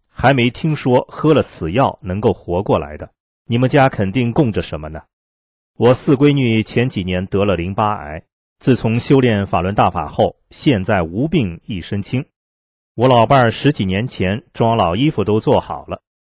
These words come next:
可现在你看她身体有多好，皮肤细嫩，红光满面，干活儿就像小伙子一样力气大，一点也不感觉累。今年她都六十五岁了，我以真善忍为理念，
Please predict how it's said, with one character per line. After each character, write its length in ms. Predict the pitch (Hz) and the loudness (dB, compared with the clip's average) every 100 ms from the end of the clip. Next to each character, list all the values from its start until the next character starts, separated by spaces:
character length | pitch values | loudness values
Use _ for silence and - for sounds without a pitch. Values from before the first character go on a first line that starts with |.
| _ | _
可 140 | - 87 | -10 -6
现 240 | 123 92 | -4 -2
在 260 | 110 87 _ _ - | -2 -4 _ _ -10
你 160 | 92 | -8
看 180 | - 101 | -4 -4
她 140 | 98 | -2
身 200 | 95 120 | -2 -2
体 140 | 90 90 | -2 -6
有 140 | 82 | -4
多 180 | 87 117 | -2 -2
好， 240 | - 76 - _ _ - | -2 -6 -10 _ _ -6
皮 220 | 104 117 | -2 -2
肤 120 | 120 | -2
细 200 | - 107 | -2 -2
嫩， 200 | 104 85 _ | -2 -6 _
红 300 | _ 107 151 | _ -2 0
光 180 | 165 156 | 4 4
满 180 | 110 76 | 2 -4
面， 200 | 104 - _ _ _ | -6 -6 _ _ _
干 200 | 135 110 | 0 0
活 140 | 98 104 | 2 0
儿 120 | 117 | 2
就 180 | 143 107 | 2 0
像 180 | 107 | 0
小 260 | 92 107 151 | -2 2 2
伙 200 | 147 92 | 0 -4
子 120 | 104 | -4
一 120 | 90 | -6
样 180 | 104 92 | -4 -4
力 160 | 120 92 | -4 -6
气 160 | - | -6
大， 220 | 107 92 - _ _ - | -6 -6 -10 _ _ -2
一 180 | 175 | 0
点 240 | 120 95 95 | 2 0 0
也 80 | 95 | -2
不 120 | 135 | -2
感 220 | 85 76 | -4 -6
觉 160 | 90 85 | -8 -6
累。 160 | 92 _ _ _ - | -8 _ _ _ -2
今 180 | 131 | 0
年 340 | 131 104 107 110 | 2 2 2 0
她 180 | 123 117 | 0 4
都 160 | 113 | 4
六 200 | 123 117 | 4 2
十 120 | - | 0
五 160 | 117 82 | -6 -6
岁 280 | - 120 85 | -4 -2 -2
了， 120 | - _ _ _ - | -6 _ _ _ 0
我 120 | 143 | 2
以 200 | 127 120 | 2 0
真 280 | 165 165 165 | 0 0 0
善 240 | 180 127 | 0 0
忍 200 | 92 90 | 0 -2
为 180 | 98 120 | -2 -2
理 160 | 92 | -4
念， 320 | 85 110 85 | -4 -4 -4